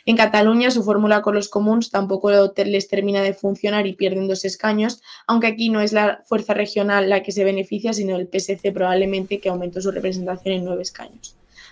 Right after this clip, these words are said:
Así que, bueno, viendo un poco estos resultados, podemos pensar que este electorado está más,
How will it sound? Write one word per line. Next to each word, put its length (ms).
Así 160
que, 100
bueno, 240
viendo 200
un 60
poco 220
estos 240
resultados, 460
podemos 320
pensar 520
que 100
este 160
electorado 760
está 400
más, 480